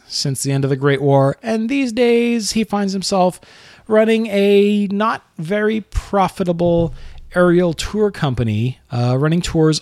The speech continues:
of Hong Kong and rural mainland China. Now, when I say Jake's business is not very profitable, I do really mean that. He is in debt to a set of creditors, the biggest of which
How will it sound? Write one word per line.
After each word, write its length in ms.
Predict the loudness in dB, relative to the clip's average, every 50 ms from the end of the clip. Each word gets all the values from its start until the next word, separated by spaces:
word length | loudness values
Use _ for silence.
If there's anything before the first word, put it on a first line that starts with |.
| _ -2
of 120 | -2 -2
Hong 400 | -4 -6 -8 -4 -4 -4 -4 -4
Kong 380 | -6 -6 -4 -4 -4 -4 -4 -6
and 300 | -4 -2 -2 -2 0 0
rural 380 | 2 2 4 4 4 2 2 -2 -6 -20 -20 -20 _ _ -6
mainland 840 | -2 0 0 2 2 2 2 2 0 0 0 0 0 -2 -2 -4
China. 640 | -4 -6 -6 -6 -4 -2 -2 0 -2 -2 -4 -8 -12 _ _ _ _ _ _ _ _ _ _ _ -8 -6
Now, 160 | -6 -6 -6 -8 -20 -20 -20 -20 -20 -20 -14 -6
when 160 | -2 0 0
I 60 | 2 2
say 180 | 0 0 0
Jake's 240 | 0 0 -2 -2 -2
business 420 | -2 -2 -2 -2 -2 -4 -4 -4
is 160 | -6 -6 -4 -2
not 240 | -2 -2 -2 -4 _ _ _ _ _ _ -10
very 320 | -4 -2 0 0 0 0
profitable, 640 | -2 -6 -6 -4 -4 -4 -4 -4 -4 -2 -4 -4 -6 -8 _
I 60 | -4 -2
do 120 | 0 2
really 240 | 2 2 2 2 0
mean 320 | -2 -2 -4 -4 -6 -6
that. 260 | -10 -14 -16 -16 -8
He 120 | -4 -2 -2
is 160 | -2 -2 -2
in 160 | -4 -4 -2
debt 320 | -2 -2 -2 -2 -4 _ -8
to 200 | -4 -2 -2 -2 -2
a 120 | -2 -2
set 340 | -2 -4 -4 -6 -6 -6 -6
of 180 | -8 -10 -12 -12
creditors, 640 | -18 -10 -4 -2 0 0 2 2 2 0 0 -2
the 120 | -2 -4
biggest 640 | -4 -4 -2 -2 -2 -2 0 -2 -4 -4 -4 -6 -8
of 200 | -8 -10 -8 -6
which 360 | -6 -6 -6 -6 -8 -8 -10